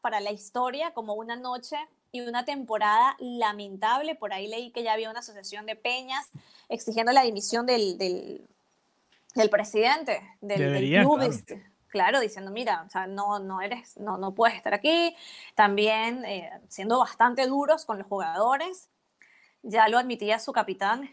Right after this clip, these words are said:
Speaker 1: en la rueda de pren-, bueno, rueda de prensa no, ahí en pie de campo, post partido, decía, "Tenemos la culpa nosotros, solamente me queda pedir perdón a la afición"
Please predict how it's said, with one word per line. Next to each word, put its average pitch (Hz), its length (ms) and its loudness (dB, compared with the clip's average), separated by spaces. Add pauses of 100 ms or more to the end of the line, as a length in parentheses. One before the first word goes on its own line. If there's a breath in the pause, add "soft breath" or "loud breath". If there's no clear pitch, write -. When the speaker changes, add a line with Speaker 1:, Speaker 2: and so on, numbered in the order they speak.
Speaker 1:
en 214 140 -10
la 202 80 0
rueda 202 240 -2
de 208 100 -2
pren-, 208 300 -8
bueno, 220 180 -6
rueda 202 120 0
de 220 80 -12
prensa 196 240 -6
no, 220 160 -2
ahí 190 100 -4
en 202 80 -6
pie 233 140 -2
de 190 100 0
campo, 220 320 -2
post - 220 -8
partido, 269 480 -2
decía, 196 480 -2 (240)
"Tenemos 208 280 -10
la 226 120 -2
culpa 247 280 -4
nosotros, 302 560 2 (120)
solamente 226 420 -6
me 208 160 -8
queda 240 380 4 (400 soft breath)
pedir 233 260 4
perdón 254 300 -2
a - 20 0
la 240 80 -4
afición" 190 460 -10